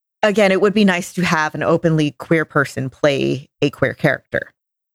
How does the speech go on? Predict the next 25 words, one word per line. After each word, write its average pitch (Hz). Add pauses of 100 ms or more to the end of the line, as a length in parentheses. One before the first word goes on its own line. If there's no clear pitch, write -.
(380)
In 233
any 233
case, 160 (840)
it 175
would 190
be 226
nice 220
to 247
actually 233
just 233 (220)
have 180 (140)
a 180 (240)
queer 160
main 196
character. 220 (420)
I 196
know 214
that 202
Tessa 190
Thompson, 175 (880)
who 180
they 185
said, 180
"Oh, 220
the, 170